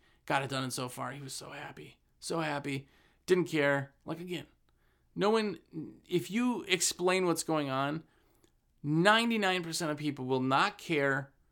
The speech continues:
because they're paying you to get something clean. They're not paying you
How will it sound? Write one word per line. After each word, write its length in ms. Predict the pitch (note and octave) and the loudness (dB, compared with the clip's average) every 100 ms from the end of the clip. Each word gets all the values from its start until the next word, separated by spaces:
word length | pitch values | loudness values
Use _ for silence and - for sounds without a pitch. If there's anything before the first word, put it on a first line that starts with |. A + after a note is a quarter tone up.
| _ | _
because 280 | C#3+ D#3+ C#3 | -4 -2 4
they're 120 | D3 | 2
paying 540 | D3 - G3 A3+ A3+ G#3 | 2 -4 -2 0 2 4
you 380 | F#3+ G3 G3+ _ _ _ _ _ _ | 4 2 -2 _ _ _ _ _ _
to 160 | - E3 | -2 0
get 400 | C#3 E3+ - - _ _ - | 4 4 4 -4 _ _ -6
something 460 | - D#3+ D#3 D#3 | 0 0 2 -2
clean. 440 | C3+ C#3+ A#2+ C#2 - _ _ _ - | -2 -4 -4 -8 -18 _ _ _ -6
They're 100 | G#3 | 0
not 200 | A#3 - | 0 0
paying 440 | G3 G3+ G3+ F3+ | -4 0 2 4
you 380 | D3+ C#3+ C3 | 4 4 2